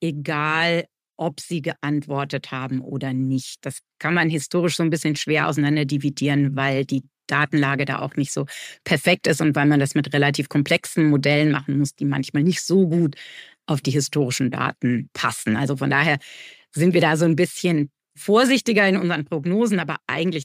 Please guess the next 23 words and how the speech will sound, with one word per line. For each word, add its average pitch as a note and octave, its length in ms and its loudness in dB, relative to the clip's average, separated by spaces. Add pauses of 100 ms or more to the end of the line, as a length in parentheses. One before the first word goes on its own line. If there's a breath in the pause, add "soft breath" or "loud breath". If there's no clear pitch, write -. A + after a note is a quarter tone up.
zeigt D3+ 280 -4
unsere F3+ 340 -2
Arbeit, D3 340 -4 (100)
dass - 240 -10
es - 180 -12
nur E3 240 2
Verlierer C#3 560 0
gab - 380 -10
von - 180 -6
diesem - 340 -8
Zollkrieg. - 520 -8
Also D3 220 4 (420 loud breath)
historisch A#3 640 4
gibt's - 220 -2
jetzt F3+ 240 -2
nicht G3 380 4
so G3 100 2
eine E3+ 240 2 (480 loud breath)
klare F3 540 0
Strategie, F3 1120 -2
die F3 220 -4
sich D#3 300 -6
ergibt, E3 500 -2